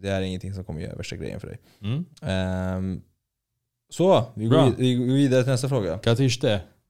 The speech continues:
Speaker 1: Vill du, vill du läsa den?
Speaker 2: Jag slaktade, jag började slakta namnet.
Speaker 1: Kat-,
Speaker 2: Katishte.
Speaker 1: Katishte, ja.
Speaker 2: <laughs> Okej.
Speaker 1: Katish the.
Speaker 2: The, okej.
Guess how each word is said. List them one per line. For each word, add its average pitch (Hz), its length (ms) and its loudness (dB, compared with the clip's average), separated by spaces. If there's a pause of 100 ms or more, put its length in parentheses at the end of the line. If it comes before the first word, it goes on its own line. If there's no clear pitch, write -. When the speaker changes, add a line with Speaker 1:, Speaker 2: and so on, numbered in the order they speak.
Speaker 1:
Vill 107 80 -4
du, 117 320 2
vill 110 320 -2
du 123 220 0
läsa 107 360 2
den? 95 220 -2 (100)
Speaker 2:
Jag 101 160 -4
slaktade, 110 360 0 (180)
jag 101 100 -4
började 104 200 0
slakta 95 300 -6
namnet. 98 460 -4
Speaker 1:
Kat-, 113 200 0
Speaker 2:
Katishte. 120 580 2 (120)
Speaker 1:
Katishte, 110 600 0
ja. 104 300 0 (500)
Speaker 2:
<laughs> - 0 -
Okej. - 340 4
Speaker 1:
Katish - 520 6 (440)
the. 110 280 8 (480)
Speaker 2:
The, 110 180 4 (300)
okej. 98 320 0